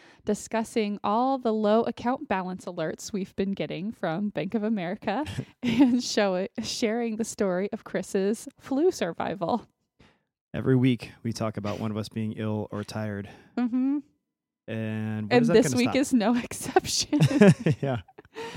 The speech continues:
Speaker 1: Okay, let's, let's share the ordeal of you getting the flu. So exciting.
Speaker 2: I got actual flu. So
Speaker 1: <laughs> Actual
Speaker 2: appar-
Speaker 1: flu, the legitimate flu.
Speaker 2: Yeah, tested and verified flu.
Speaker 1: <laughs>
Speaker 2: Apparently,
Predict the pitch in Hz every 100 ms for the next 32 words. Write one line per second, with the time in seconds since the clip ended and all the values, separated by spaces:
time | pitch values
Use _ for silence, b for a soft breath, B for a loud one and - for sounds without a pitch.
0 | 160 B 311 - 247 202 233 - - -
1 | 220 240 - - - 240 226 226 226 220
2 | 208 196 190 190 - 196 190 196 185 190
3 | 202 208 - 202 202 196 180 170 190 160
4 | 170 220 247 302 381 262 185 214 - -
5 | 175 165 185 - - 240 277 170 165 202
6 | - 104 107 - 98 104 - 110 101 107
7 | 104 98 95 113 110 107 - 135 277 262
8 | - 262 214 180 214 196 190 196 - 190
9 | 190 185 185 - _ - 180 160 170 185
10 | 107 92 - 127 127 131 117 113 113 -
11 | 107 101 - 107 104 - - 302 - 220
12 | - _ _ - 165 190 147 131 123 151